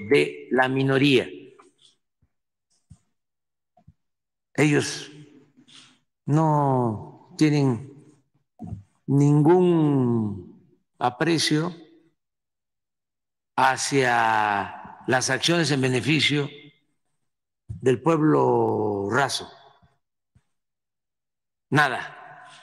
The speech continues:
no les importa. Es como vivir en otro mundo.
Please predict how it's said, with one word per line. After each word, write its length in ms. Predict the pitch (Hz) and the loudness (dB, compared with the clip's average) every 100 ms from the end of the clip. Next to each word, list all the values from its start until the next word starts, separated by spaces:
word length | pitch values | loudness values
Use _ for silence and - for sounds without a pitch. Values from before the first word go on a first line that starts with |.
| _ _ _ _ _ 151 | _ _ _ _ _ -2
no 80 | |
les 160 | 170 135 | -2 -2
importa. 380 | 123 117 101 - - - - _ _ _ _ _ _ _ - - _ _ _ _ _ _ _ _ _ | -2 -4 -4 -12 -20 -20 -20 _ _ _ _ _ _ _ -20 -20 _ _ _ _ _ _ _ _ _
Es 480 | 165 180 - - - - - - - - _ _ _ _ _ - _ _ _ _ _ _ _ | 0 0 -2 -12 -14 -20 -20 -20 -20 -20 _ _ _ _ _ -20 _ _ _ _ _ _ _
como 280 | - 131 135 | -2 0 2
vivir 280 | 139 170 156 | 4 4 2
en 160 | 147 | 2
otro 280 | 156 151 151 | 0 0 2
mundo. 840 | 143 131 92 80 - - - - | 2 2 -2 -6 -12 -20 -20 -20